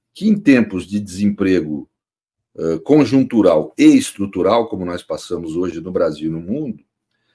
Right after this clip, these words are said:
as pe-, o, o pessoal que precisa, o pessoal, ãh, de classe média baixa, ou o pessoal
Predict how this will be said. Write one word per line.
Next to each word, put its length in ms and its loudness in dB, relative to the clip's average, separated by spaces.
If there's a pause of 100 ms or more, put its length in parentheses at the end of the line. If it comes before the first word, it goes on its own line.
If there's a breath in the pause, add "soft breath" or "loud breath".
(220)
as 160 -6
pe-, 100 -16
o, 220 -2
o 420 -8
pessoal 420 4
que 120 -12
precisa, 560 -2
o 40 -4
pessoal, 840 -2
ãh, 180 -6
de 120 -18
classe 280 -6
média 300 -6
baixa, 500 -4
ou 120 0
o 60 -10
pessoal 380 -8